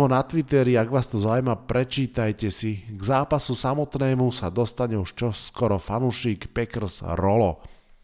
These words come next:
No a na záver dve najväčšie výhry kola.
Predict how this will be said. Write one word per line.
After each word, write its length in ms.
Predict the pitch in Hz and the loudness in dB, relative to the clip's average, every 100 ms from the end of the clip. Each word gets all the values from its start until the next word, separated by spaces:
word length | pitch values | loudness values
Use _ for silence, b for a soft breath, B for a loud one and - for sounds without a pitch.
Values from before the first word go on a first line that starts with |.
| B B B B B B B B | B B B B B B B B
No 160 | 110 113 | -6 -4
a 160 | 101 | -2
na 160 | 104 123 | 0 0
záver 560 | 131 120 123 117 110 98 92 101 95 | 2 2 2 2 0 0 -4 -8 -6
dve 640 | 107 104 113 107 - - 104 | -4 0 2 0 -4 -14 -8
najväčšie 720 | 104 113 131 127 123 - 98 | 0 2 4 2 -2 -2 -2
výhry 480 | 101 120 113 113 95 | 0 0 0 0 -2
kola. 560 | - 123 120 113 107 | 0 4 4 4 2